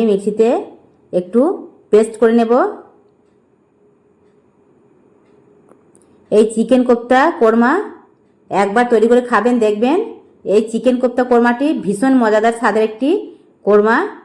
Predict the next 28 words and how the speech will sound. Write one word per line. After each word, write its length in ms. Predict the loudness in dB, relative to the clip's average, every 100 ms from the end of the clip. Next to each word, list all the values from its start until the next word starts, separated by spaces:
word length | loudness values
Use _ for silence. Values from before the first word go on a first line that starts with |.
| _ _ -4
আর 120 | 2
এই 140 | 2 2
নিয়মে 200 | 2 0
যদি 140 | 0
তৈরি 220 | 2 2 2
করেন 240 | 2 2 0
তাহলে 260 | 0 0
কিন্তু 300 | 0 -2 0 -2 -2 -10 _ _ _ -6
আপনাদের 320 | -4 -2 -2
ভালো 220 | 0 2 4
লাগতেই 400 | 2 0 0 0
হবে। 220 | 0 0 -2 -4 -14 -20 _ _ _ _ _ _ _ _ _ _ _ _ _ -4
আমি 160 | 2
এগুলো 220 | 4 4 2 4
পেস্ট 220 | 2 2
করে 160 | 0 2
নিয়েছি, 340 | 0 -2 -2 -2 -2 -10 -20 _ -6
আর 180 | 0 2 0
একটা 200 | -2 -2 -2 -4 -10 -12 -2
পাত্রের 360 | -2 0 -2
মধ্যে 200 | -2 -2 0
আমি 140 | 0 2
নিয়ে 200 | 2 0
নেব 160 | 0 0 0 -6 -18 _ _ _ _ _ _ -6
এই 120 | -4 -2
চিকেনগুলো। 440 | -2 0 2 2 2 0
চিকেনগুলো 360 | -2 -2 0 0
কিন্তু 180 | 0